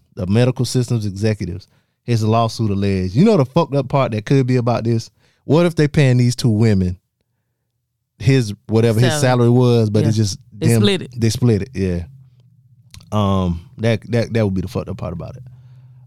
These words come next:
Speaker 1: Uh, five other m-, white men were dismissed by Novant and replaced by either a racial minority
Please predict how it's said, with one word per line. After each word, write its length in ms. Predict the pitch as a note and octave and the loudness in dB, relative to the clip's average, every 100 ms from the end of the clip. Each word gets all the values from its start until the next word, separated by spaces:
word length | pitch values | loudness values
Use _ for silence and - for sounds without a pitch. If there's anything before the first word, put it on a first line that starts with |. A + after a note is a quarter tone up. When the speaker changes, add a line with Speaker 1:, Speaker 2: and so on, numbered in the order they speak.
| - | -8
Speaker 1:
Uh, 160 | G2 F#2+ | -4 -2
five 360 | C#3+ D#3+ E3+ | 0 2 2
other 160 | F#3 F3 | 2 2
m-, 120 | D#3 - | 2 0
white 300 | A2+ B2+ G#2 | -2 -2 0
men 260 | A#2 A2+ | 2 2
were 100 | A2 | 2
dismissed 420 | A2 G#2 G#2+ G#2+ G#2 | 0 0 0 0 0
by 140 | G2+ | 0
Novant 500 | G2+ G2+ F#2+ G2 G2 | 0 0 0 -2 -2
and 120 | G2+ | -2
replaced 400 | G2 - G2+ G2 | -4 -4 -4 -2
by 180 | G2+ G2 G#2 | -4 -4 -2
either 240 | A2 G2+ | -2 -2
a 80 | F#2 | -2
racial 340 | G2+ C3 C#3 | 0 -2 0
minority 600 | D#3+ E3 F3 C3 A#2 G#2+ | 0 2 2 2 0 -2